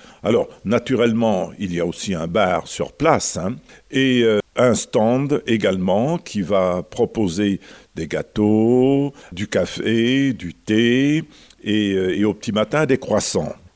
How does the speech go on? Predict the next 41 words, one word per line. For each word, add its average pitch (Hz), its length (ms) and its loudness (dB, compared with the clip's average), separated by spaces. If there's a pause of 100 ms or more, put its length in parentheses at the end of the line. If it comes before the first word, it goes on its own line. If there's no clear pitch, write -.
(120)
Voilà. 110 420 -2 (440)
Et 127 100 -4
cette 175 220 -2
année, 123 380 0
hein, 92 180 -4
cette - 220 -8
année, 127 240 0
bon, 98 340 0
nous 107 240 -4
savons 104 260 -2
tous, 120 160 -6
c'est - 220 -10
une 95 120 -6
année 95 220 -4
particulière 101 840 -4
qui - 80 -8
a 85 40 -4
été 92 160 -6
marquée 92 340 -6
par 85 180 -6
des 85 220 -8
événements 87 500 -6
très 101 160 -4
douloureux 95 520 -2 (160)
sur 101 240 -4
Paris. 92 420 -4 (260)
Et 117 100 -4
c'est 110 180 -2
pour - 200 -2
cela 95 440 0 (440)
qu'on 113 480 0
mettra 113 360 0
aussi 101 320 -4
l'accent 113 640 0 (220)
sur - 260 -2
la 95 120 0
sécurité. 90 640 -4
La 90 120 -4
sécurité, 127 720 -2
je 98 140 -4
dirais, 92 380 -2